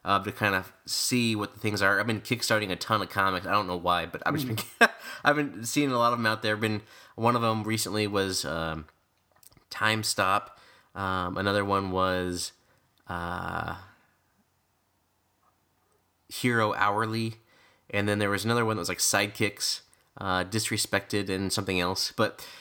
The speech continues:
Speaker 1: I don't know, a ton of individual comics that look cool, um, that I've been trying to just get more in the indie scene,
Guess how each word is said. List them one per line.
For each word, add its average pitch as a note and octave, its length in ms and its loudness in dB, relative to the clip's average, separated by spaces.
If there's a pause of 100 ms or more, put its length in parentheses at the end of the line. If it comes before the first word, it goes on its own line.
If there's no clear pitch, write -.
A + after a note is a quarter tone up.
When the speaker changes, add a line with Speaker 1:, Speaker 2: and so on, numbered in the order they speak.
(140)
Speaker 1:
I D#3 80 4
don't E3 100 6
know, G2+ 120 -4 (160)
a A#2+ 100 0
ton E3+ 180 2
of C#3+ 260 -2 (120)
individual B2 480 0
comics A2+ 300 2
that F#2 100 -8
look D#3+ 220 -2
cool, C#3 400 0 (180)
um, G2 540 0
that G2+ 120 4
I've G2+ 100 2
been G2+ 120 0
trying G2+ 260 2
to F#2 40 -8
just - 180 -4
get A2 180 -2
more G2+ 200 2
in G2 80 0
the F#2 140 -6
indie F#2 240 -2
scene, E2 280 -2